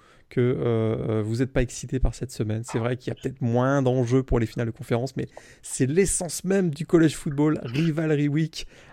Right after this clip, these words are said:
Vraiment, beaucoup, beaucoup de matchs, euh,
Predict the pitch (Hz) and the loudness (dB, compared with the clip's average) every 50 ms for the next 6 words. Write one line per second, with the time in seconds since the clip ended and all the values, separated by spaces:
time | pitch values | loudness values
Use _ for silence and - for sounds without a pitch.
0 | - - 123 117 120 135 131 131 131 135 151 160 127 120 127 190 175 - - 190 | -8 -6 -4 -2 0 0 0 0 0 -2 -2 -4 -6 -4 -2 -2 -2 -2 -2 -2
1 | 165 160 165 147 - - 165 147 139 139 147 143 - - - - - - - - | 0 0 -2 -2 -4 -4 -2 0 0 0 0 -4 -4 -8 -14 -12 -10 -12 -10 -8
2 | - 165 127 123 117 - | -4 -2 0 0 0 0